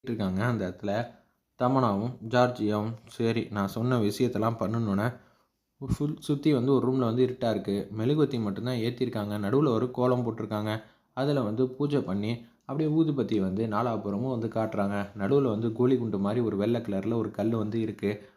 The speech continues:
அந்த கல்லை வந்து அந்த கோலத்துக்குள்ள வந்து சுத்தி சுத்தி போடுறாங்க. போட்டதுக்கு அப்புறமேட்டுக்கு அப்படியே ரெட் கலர் வந்து மேல வந்து தமனா வந்து தெளிக்கிறாங்க.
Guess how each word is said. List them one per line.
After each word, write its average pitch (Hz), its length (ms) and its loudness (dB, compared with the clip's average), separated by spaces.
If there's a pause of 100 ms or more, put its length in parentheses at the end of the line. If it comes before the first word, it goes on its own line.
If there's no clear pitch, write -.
(120)
அந்த 135 220 -2
கல்லை 156 260 4
வந்து 113 200 0
அந்த 127 140 -2
கோலத்துக்குள்ள 127 520 -2
வந்து 110 180 -2
சுத்தி 120 280 -6
சுத்தி 117 240 -6
போடுறாங்க. 107 480 0 (160)
போட்டதுக்கு 123 440 -2
அப்புறமேட்டுக்கு 104 540 -2 (280)
அப்படியே 147 240 2
ரெட் 131 200 0
கலர் 123 240 0
வந்து 101 200 -2
மேல 117 240 0
வந்து 104 180 0
தமனா 113 340 -2
வந்து 101 300 -2
தெளிக்கிறாங்க. 107 480 -2